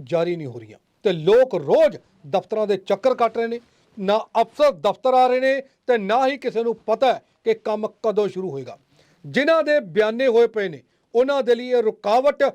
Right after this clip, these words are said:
ਇੱਕ ਸੁਪਨੇ ਨੂੰ ਕਾਬੂ ਤੋਂ ਬਾਹਰ ਕਰ ਦਿੱਤੀ ਹੈ। ਜਿਨ੍ਹਾਂ ਦੇ ਬਿਆਨੇ ਹੋਏ ਪਏ ਨੇ, ਉਹਨਾਂ ਦੇ ਲਈ ਇਹ ਗੱਲ ਇੱਕ ਸੁਪਨੇ ਦੇ ਵਾਂਗ ਤੇ ਉਹਨਾਂ ਨੂੰ ਚੂਰ-ਚੂਰ ਕਰ ਰਹੀ ਹੈ।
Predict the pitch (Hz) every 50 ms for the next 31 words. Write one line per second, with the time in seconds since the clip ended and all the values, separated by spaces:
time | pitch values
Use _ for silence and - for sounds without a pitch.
0 | _ _ _ _ 233 240 233 - 247 - - - 240 233 - 233 220 226 226 226
1 | 220 220 _ - 190 185 170 185 190 190 190 185 180 151 147 165 151 151 160 156
2 | 147 156 143 131 123 123 127 120 123 - 127 113 104 - _ _ _ _ _ _
3 | _ 147 143 143 262 294 320 320 320 294 302 302 285 196 214 220 220 220 220 240
4 | 220 175 208 214 208 202 - 208 214 220 226 240 247 247 - 220 220 233 233 226
5 | 226 220 202 185 196 196 185 185 180 180 180 - _ _ - 208 214 214 196 160
6 | 135 127 196 226 226 180 120 101 _ _ _ _ _ _ _ _ _ _ 190 196
7 | 190 - - - - - 220 220 226 240 226 226 220 196 196 196 185 156 160 180
8 | 214 226 240 240 226 208 - _ _ _ _ 208 196 196 202 208 214 196 196 196
9 | 190 190 - 185 185 180 180 - 180 170 156 131 - 151 156 165 170 147 123 -